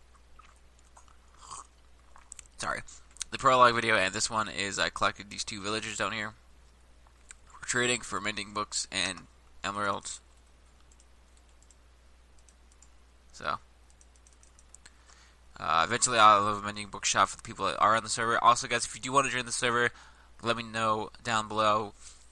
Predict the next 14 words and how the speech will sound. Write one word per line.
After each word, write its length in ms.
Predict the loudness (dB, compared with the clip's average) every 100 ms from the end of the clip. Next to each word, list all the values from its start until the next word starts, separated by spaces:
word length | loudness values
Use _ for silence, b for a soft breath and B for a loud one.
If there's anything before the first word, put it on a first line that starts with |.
| -14
your 520 | -8 -6 -6 -6 -8 -8
Minecraft 380 | -8 -6 -6
name 340 | -6 -8 -8 -12 b b -8
and 100 | 0
say, 180 | 2 8
"I 120 | 8
want 160 | 6 0
to 60 |
join 200 | -2 -4
the 40 | -4
s-, 220 | -8 -8 -16 -18 -6
the 80 | 0
Realm 220 | 0 0
server," 300 | -2 -2